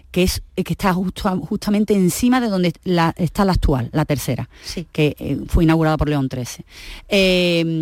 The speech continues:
Speaker 1: y, y, y bueno, y, y la de Sixto quinto es preciosa, está toda, toda con fresco, con un programa iconográfico muy interesante,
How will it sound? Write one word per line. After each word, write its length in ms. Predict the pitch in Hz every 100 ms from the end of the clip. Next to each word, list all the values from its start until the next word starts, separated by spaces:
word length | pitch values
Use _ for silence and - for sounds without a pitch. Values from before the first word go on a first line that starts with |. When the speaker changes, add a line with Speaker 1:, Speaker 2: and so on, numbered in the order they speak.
| 156 151 147 143 -
Speaker 1:
y, 1300 | 190 180 170 165 160 156 151 147 143 143 143 139 135 - _
y, 300 | - 170 151 156
y 60 |
bueno, 300 | 151 190 240
y, 240 | - 160 147
y 100 | 165
la 220 | 151 147
de 100 | 143
Sixto 320 | - 165 - 139
quinto 220 | 147 147
es 60 |
preciosa, 580 | - 110 - 131 - - -
está 240 | 135 - 139
toda, 480 | 147 139 139 131
toda 180 | 123 143
con 120 | 123
fresco, 280 | 135 165 -
con 120 | - 160
un 60 |
programa 280 | 156 160 170
iconográfico 500 | 165 156 156 156 165
muy 240 | 156 185
interesante, 800 | 233 190 165 156 190 165 165 185